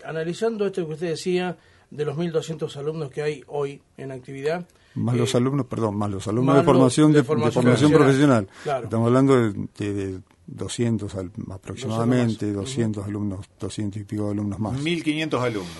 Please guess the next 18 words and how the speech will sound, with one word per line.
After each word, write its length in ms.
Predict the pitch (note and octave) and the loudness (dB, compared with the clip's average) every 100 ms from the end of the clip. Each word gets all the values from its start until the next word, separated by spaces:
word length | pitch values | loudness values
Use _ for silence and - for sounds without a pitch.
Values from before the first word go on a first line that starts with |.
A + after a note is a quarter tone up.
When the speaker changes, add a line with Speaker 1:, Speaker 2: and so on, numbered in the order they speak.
| E2+ F#2 | -14 -12
Speaker 3:
podemos 320 | F#2+ F#2+ F#2 | -10 -10 -8
redondear, 380 | F#2+ G2 G#2 G#2+ | -8 -6 -2 4
Speaker 2:
Podríamos, 320 | E3+ E3 D#3 | 6 6 4
Speaker 3:
más 80 | C#3 | 2
o 60 | G#2+ | 0
menos. 200 | G2+ E2+ | -6 -4
Speaker 2:
podríamos 480 | E3 D#3+ D3 A#2+ A2 | 0 4 6 4 2
redondear. 500 | G#2 F#2+ - C3+ - | 0 -2 -4 -10 -10
Speaker 1:
Eh, 120 | D3 | -8
¿considera 500 | E3 D#3+ E3+ A3 G#3+ | -4 -4 2 2 2
de 160 | E3 B2+ | 0 -4
que 1080 | D3+ D3 C#3 C3+ C3 B2+ B2+ A#2+ A#2+ A2+ - | -6 -4 -4 -4 -6 -6 -8 -10 -12 -16 -8
la 160 | D3+ | -4
institución 520 | D3 D3+ C3+ C#3+ F#3 E3 | -4 -6 -10 -4 -4 -2
ya 400 | D#3+ D#3 C#3+ C3+ | -2 -2 -6 -8
necesita 680 | C3+ B2+ D3 F3 F3+ D3 C3 | -10 -10 -10 -8 -8 -8 -8
otro 300 | D#3 E3+ D3+ | -8 -6 -6
edificio? 580 | C#3 C3 F#3+ F#3+ G3+ | -8 -6 -8 -4 -4